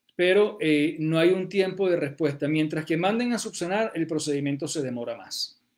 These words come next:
Si yo hago las cosas bien desde el principio, hago toda la solicitud bien y mando todo bien, el analista no tiene por qué comunicarse conmigo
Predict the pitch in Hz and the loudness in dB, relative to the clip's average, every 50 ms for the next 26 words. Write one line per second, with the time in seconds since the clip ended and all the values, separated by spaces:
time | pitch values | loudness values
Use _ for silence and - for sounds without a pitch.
0 | _ _ _ _ _ _ _ _ _ _ _ _ _ _ _ _ _ - _ _ | _ _ _ _ _ _ _ _ _ _ _ _ _ _ _ _ _ -20 _ _
1 | _ _ _ _ _ _ _ _ _ _ _ _ - - 165 156 151 170 208 233 | _ _ _ _ _ _ _ _ _ _ _ _ -4 0 2 2 6 8 8 8
2 | 247 247 262 247 226 196 196 - 185 170 180 196 175 165 190 185 175 165 147 143 | 8 6 6 4 4 2 0 -2 -2 0 0 -2 -2 0 0 0 0 0 -2 -4
3 | 135 143 139 139 135 139 139 135 - 208 214 208 208 151 139 131 131 135 156 156 | -4 -4 -6 -6 -6 -6 -6 -4 -4 -4 -6 -6 -4 -4 -2 -2 0 -2 -2 0
4 | 160 175 170 170 175 165 165 151 147 139 127 131 120 - 143 143 143 147 160 180 | 2 2 2 2 2 0 -2 -2 -4 -4 -6 -8 -8 -6 -6 -6 -6 -6 -2 -2
5 | 190 185 160 143 139 139 - 147 131 131 135 135 135 143 143 156 160 160 - 180 | 0 0 0 -2 -4 -6 -8 -8 -6 -6 -4 -4 -6 -6 -4 -6 -6 -4 -2 0
6 | 170 156 143 - - - 135 143 160 196 208 165 135 131 135 151 - - 156 139 | 0 0 0 -2 -4 -8 -6 -4 0 2 2 2 2 0 -2 -6 -6 -6 -6 -4
7 | 127 131 131 131 165 202 180 - - 165 151 151 147 147 - 165 180 190 185 165 | -4 -2 -2 -2 -2 -2 -4 -4 -4 -4 -2 -2 -2 -2 -4 -4 -4 -4 -6 -6
8 | 143 139 - - 156 160 160 160 - 170 160 147 139 135 131 135 139 135 135 - | -8 -6 -4 -4 -4 -4 -4 -6 -6 -2 -2 0 0 0 -2 -2 -4 -4 -4 -6
9 | 180 - - 131 135 147 160 175 185 208 208 - _ | -8 -6 -4 -4 -2 -2 -2 -2 -2 -4 -4 -6 _